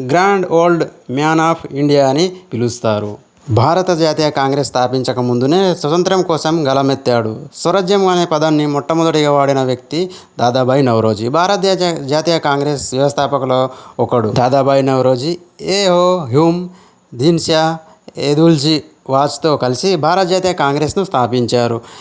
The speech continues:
ఇతను రాసిన పుస్తకం Poverty and, and British Rule in India అనే పుస్తకం భారతదేశం నుండి బ్రిటిష్కు తరలిస్తున్న నిధుల గురించి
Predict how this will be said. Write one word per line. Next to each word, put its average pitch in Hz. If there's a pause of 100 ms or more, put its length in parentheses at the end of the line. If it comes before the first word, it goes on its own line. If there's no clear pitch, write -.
(140)
ఇతను 196
రాసిన 165
పుస్తకం 143 (440)
Poverty 185
and, 175
and 151
British 165
Rule 165 (580)
in 165 (280)
India 131
అనే 131
పుస్తకం 143
భారతదేశం 131
నుండి 131
బ్రిటిష్కు 185
తరలిస్తున్న 160
నిధుల 143
గురించి 135